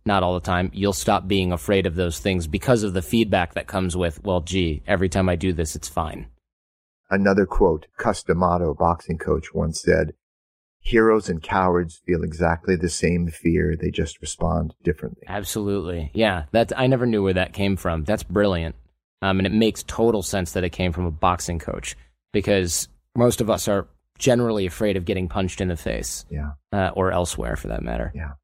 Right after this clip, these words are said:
Speaker 1: Yeah.
Speaker 2: Uh, somebody came up to me after a, a workshop pr-, lecture I gave once and said, "Wow, I kinda feel inspired." I said, "Don't worry, it'll pass."
Speaker 1: It'll pass, yeah.
Speaker 2: Because motivation comes and goes, and I like the idea of, of those leveling out the highs and lows.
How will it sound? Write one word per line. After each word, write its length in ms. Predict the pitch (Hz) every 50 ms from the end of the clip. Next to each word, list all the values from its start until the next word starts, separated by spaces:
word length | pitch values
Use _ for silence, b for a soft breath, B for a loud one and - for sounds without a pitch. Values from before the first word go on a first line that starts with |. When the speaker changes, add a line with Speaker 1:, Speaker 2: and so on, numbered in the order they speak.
| _ -
Speaker 1:
Yeah. 220 | 98 95 87 80 - - - _ _ _ _ _ _ _ _ _ -
Speaker 2:
Uh, 260 | - 95 98 85 - -
somebody 400 | - - - 135 139 131 113 107
came 220 | - - 113 101 107
up 120 | 104 - -
to 60 | 92
me 120 | 87 82
after 400 | 85 85 90 92 - - 80 78
a, 220 | 78 73 - - -
a 100 | 78 80
workshop 560 | 78 80 98 120 - - - 87 73 76 - _ _ _ _ -
pr-, 120 | - - -
lecture 360 | 90 92 92 90 - - 90 78
I 40 |
gave 200 | 82 78 80 82
once 240 | 76 78 78 76 -
and 100 | - 73
said, 240 | - - 85 76 76 - _ _ _ _ _ _ _
"Wow, 200 | - 185 208 208
I 100 | 135 156
kinda 320 | - - 208 202 160 104 92 _ _
feel 160 | - 156 123
inspired." 600 | 104 87 - - - - - 139 165 175 131 101
I 60 | - 90
said, 240 | - - 101 98
"Don't 180 | 101 107 113 -
worry, 200 | - 98 95 85
it'll 120 | 87 98
pass." 380 | 95 - 135 147 110 - - -
Speaker 1:
It'll 120 | 120 123
pass, 360 | 117 123 123 120 107 - - 117
yeah. 200 | 104 95 135 131
Speaker 2:
Because 320 | - - 143 127 117 - 110
motivation 560 | 110 110 131 143 123 127 139 135 - - 139
comes 240 | - - 139 135 127
and 120 | 135 131
goes, 380 | 127 127 123 123 127 131 127 120
and 120 | 101 95 _ _ _ _ -
I 60 | - 120
like 200 | 123 143 156 -
the 100 | 117 104
idea 240 | 101 95 101 95
of, 100 | 90 82 - -
of 100 | - 90
those 260 | 82 92 95 90 - -
leveling 400 | 90 98 104 107 104 95 90 90
out 160 | 87 90 -
the 60 | 92
highs 380 | 80 - 104 104 104 101 95 113
and 200 | 104 98 92 90
lows. 360 | 107 117 107 87 - -